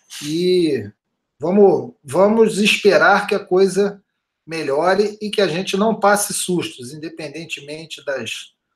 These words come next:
patacoadas dessa diretoria aí, que o clube, pelo menos o, o time de futebol, responda dentro de campo e que a gente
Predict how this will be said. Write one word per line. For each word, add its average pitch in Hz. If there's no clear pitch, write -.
patacoadas 143
dessa 135
diretoria 135
aí, 135
que 165
o 151
clube, 156
pelo 156
menos 143
o, 147
o -
time 147
de 139
futebol, 131
responda 160
dentro 143
de 127
campo 170
e 160
que -
a 156
gente 151